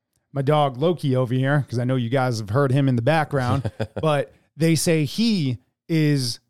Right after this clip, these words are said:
Speaker 1: property. So if somebody, um, shot him, I can't shoot them.
Speaker 2: Yeah, fuck
Speaker 1: I know.
Speaker 2: that.
Speaker 1: Yeah, I know. They,
Speaker 2: <laughs> That's
Speaker 1: because
Speaker 2: not
Speaker 1: they, because
Speaker 2: happening.
Speaker 1: they say he's only, like, property, like, um,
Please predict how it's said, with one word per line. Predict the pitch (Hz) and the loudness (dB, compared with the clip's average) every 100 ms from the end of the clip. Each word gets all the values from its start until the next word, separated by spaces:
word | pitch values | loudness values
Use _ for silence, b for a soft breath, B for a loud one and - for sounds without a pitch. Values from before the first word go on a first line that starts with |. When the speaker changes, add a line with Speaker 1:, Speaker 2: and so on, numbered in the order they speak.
| _ | _
Speaker 1:
property. | - 190 196 170 117 101 | -2 0 0 -2 -4 -6
So | - 165 139 | -2 0 0
if | 135 - | -2 -2
somebody, | 175 165 160 147 139 117 _ _ _ _ - | -2 0 0 0 -2 -6 _ _ _ _ -4
um, | 147 135 123 117 110 - _ _ _ | -2 0 -2 -6 -10 -14 _ _ _
shot | - 185 190 180 | 0 2 2 0
him, | 147 135 120 110 - | -2 -2 -4 -6 -8
I | 147 156 | -4 -4
can't | 151 165 131 | -2 -4 -2
shoot | - 165 151 | -4 -4 -4
them. | 151 160 104 101 _ _ _ _ _ _ | -2 -4 -6 -12 _ _ _ _ _ _
Speaker 2:
Yeah, | 82 - | -16 -16
fuck | - - 98 92 90 - | -20 -8 -4 -2 -4 -2
Speaker 1:
I | 165 | 0
know. | 165 151 | 0 0
Speaker 2:
that. | 120 131 | 0 0
Speaker 1:
Yeah, | 165 135 | 0 0
I | 135 | -2
know. | 139 107 | -4 -2
They, | 120 147 165 | -2 0 0
Speaker 2:
<laughs> | |
That's | - | 0
Speaker 1:
because | 104 165 165 | 0 0 2
Speaker 2:
not | |
Speaker 1:
they, | 175 | 0
because | - 156 | 0 0
Speaker 2:
happening. | 165 143 | 0 0
Speaker 1:
they | 151 | 0
say | 175 160 | 2 0
he's | 131 170 147 | 0 0 2
only, | 151 143 131 127 | 2 2 0 -2
like, | 127 127 113 - _ _ | -2 -4 -6 -12 _ _
property, | - 175 156 131 117 | 0 0 0 -6 -8
like, | 113 113 104 | -8 -10 -6
um, | 113 110 107 104 104 | -6 -4 -6 -8 -12